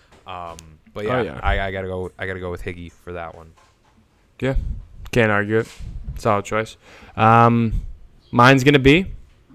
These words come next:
Speaker 2: kinda rude, I suppose, but not really. It is what it is. We are truthful on this pod, Rob.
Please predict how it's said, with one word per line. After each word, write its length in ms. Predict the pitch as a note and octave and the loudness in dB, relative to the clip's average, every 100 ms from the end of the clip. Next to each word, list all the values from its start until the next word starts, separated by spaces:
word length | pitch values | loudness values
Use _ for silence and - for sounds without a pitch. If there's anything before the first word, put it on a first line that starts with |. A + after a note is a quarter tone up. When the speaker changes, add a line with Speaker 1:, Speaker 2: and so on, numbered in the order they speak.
| _ _ _ _ | _ _ _ _
Speaker 2:
kinda 260 | - C#3 A2+ | 4 4 4
rude, 280 | A2 B2+ B2 | 4 6 6
I 120 | A#2+ | 2
suppose, 520 | - - B2 C#3 D3+ | 0 4 4 6 0
but 260 | - A2 G#2 | 0 0 2
not 260 | A2 G#2+ G2+ | 0 0 2
really. 320 | A2+ C3 C#3 _ | 2 2 -2 _
It 180 | - G#2 | -8 -4
is 220 | G#2 G2+ | -4 -4
what 140 | G#2+ G2+ | -6 -4
it 80 | G2+ | -2
is. 220 | A2+ A#2+ | -2 -2
We 180 | G#2+ G2 | -6 -4
are 120 | F#2 | -6
truthful 480 | - A#2+ A#2 - A#2+ | -8 -8 -8 -8 -6
on 120 | A#2+ | -6
this 100 | A2 | -2
pod, 340 | - A#2 A#2+ | 0 2 0
Rob. 260 | A#2+ B2+ | 0 0